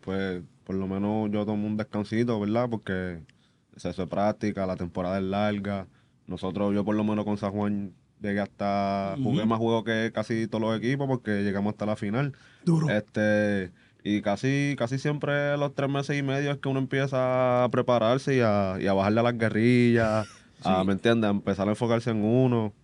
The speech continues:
Speaker 1: Por lo menos yo lo cojo así, ya saco el conteo y como el tres meses y medio ya yo empiezo a prepararme para la liga.
Speaker 2: Y el Pulpo, ¿cómo, cómo, cómo tú bregas eso en cuestión de ponerte ready, decir, "Mira, vamos a ponernos para la vuelta", quizás cambiar un poco, pues,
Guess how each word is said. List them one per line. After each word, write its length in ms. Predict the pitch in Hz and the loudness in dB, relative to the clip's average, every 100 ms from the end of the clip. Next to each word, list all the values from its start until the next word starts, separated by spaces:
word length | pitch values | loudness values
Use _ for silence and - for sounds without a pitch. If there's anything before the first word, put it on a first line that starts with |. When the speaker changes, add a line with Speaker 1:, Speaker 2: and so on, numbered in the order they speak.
| - | -2
Speaker 1:
Por 100 | 104 | 2
lo 140 | 101 | 4
menos 240 | 123 120 | 4 4
yo 160 | 107 120 | 4 4
lo 100 | 113 | 4
cojo 240 | 107 113 | 2 0
así, 200 | 110 107 | 0 0
ya 400 | 107 110 120 117 107 | 0 2 2 0 -2
saco 220 | 101 104 | -2 0
el 80 | 120 | 0
conteo 720 | 127 123 117 135 143 139 127 - _ _ - | 0 0 2 2 4 2 -2 -6 _ _ -14
y 280 | - 101 101 | -2 2 2
como 240 | 101 98 101 | 2 0 0
el 120 | 95 - _ _ _ _ _ _ - | -2 -8 _ _ _ _ _ _ -2
tres 160 | 110 | 0
meses 320 | 127 135 143 | 2 2 2
y 60 | 143 | 2
medio 280 | 139 151 135 | 4 2 4
ya 140 | 113 | 4
yo 60 | 120 | 2
empiezo 360 | 127 127 127 120 | 2 0 2 2
a 80 | 120 | 4
prepararme 520 | 120 117 117 113 120 | 2 2 2 2 0
para 200 | 113 110 | 0 0
la 120 | 110 | 0
liga. 300 | 107 98 90 85 _ _ _ _ - | 0 -2 -6 -12 _ _ _ _ -2
Speaker 2:
Y 440 | 196 175 170 165 160 | 6 8 10 8 8
el 140 | 160 | 6
Pulpo, 360 | 139 208 180 175 | 12 12 12 8
¿cómo, 180 | 190 | 8
cómo, 320 | 185 196 214 202 | 8 10 10 10
cómo 200 | 196 208 | 8 10
tú 140 | 214 | 10
bregas 280 | 208 208 196 | 10 10 8
eso 100 | 185 | 6
en 80 | 185 | 4
cuestión 420 | 185 185 190 190 | 4 6 6 8
de 400 | 185 180 165 147 - - - - - | 8 8 6 4 -6 -20 -20 -18 2
ponerte 420 | 143 156 165 185 | 6 6 8 6
ready, 580 | 160 190 196 196 190 185 | 10 10 12 12 12 12
decir, 260 | 165 147 | 10 8
"Mira, 220 | 175 180 170 | 8 8 8
vamos 140 | 156 | 8
a 20 | |
ponernos 320 | 170 175 180 | 8 8 8
para 160 | 160 170 | 8 8
la 60 | 156 | 10
vuelta", 580 | 170 185 165 165 165 156 | 10 8 8 8 10 8
quizás 240 | 147 139 | 4 4
cambiar 300 | 165 165 170 | 4 6 6
un 100 | 156 | 6
poco, 340 | 147 165 160 | 6 6 8
pues, 300 | 156 160 160 | 6 8 6